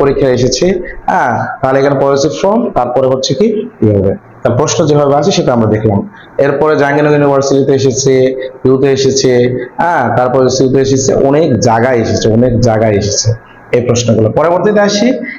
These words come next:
পরবর্তীতে বলা হয়েছে যে পজেসিভ প্রোনাউন, ডাবল পজেসিভ যেটা আমরা বললাম, অর্থাৎ সিঙ্গেল পজেসিভ, সিঙ্গেল পজেসিভ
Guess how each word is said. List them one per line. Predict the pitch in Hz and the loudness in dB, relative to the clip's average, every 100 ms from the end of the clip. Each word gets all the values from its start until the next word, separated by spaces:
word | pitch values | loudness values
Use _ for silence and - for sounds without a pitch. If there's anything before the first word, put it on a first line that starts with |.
| - | -8
পরবর্তীতে | - 175 196 220 233 | -2 0 2 2 2
বলা | 214 196 | 2 2
হয়েছে | 185 180 185 208 220 208 - - - | 2 2 2 2 0 -2 -4 -8 -2
যে | 147 170 160 | 0 2 0
পজেসিভ | 160 208 208 220 220 220 | 2 0 2 2 0 0
প্রোনাউন, | 160 135 135 135 131 113 | -2 0 2 2 2 2
ডাবল | 127 156 170 151 | 2 0 0 0
পজেসিভ | 127 131 | 2 2
যেটা | 110 120 117 | 2 2 2
আমরা | 117 | 2
বললাম, | 113 117 170 233 | 2 2 2 2
অর্থাৎ | 147 160 160 | 2 0 -2
সিঙ্গেল | - 185 208 233 233 | 0 2 2 2 2
পজেসিভ, | 147 127 117 117 120 117 - - | 0 0 0 0 -2 -4 -8 -8
সিঙ্গেল | - - 208 233 226 202 | -2 0 2 4 2 2
পজেসিভ | 131 113 107 120 151 - | 0 0 0 2 2 0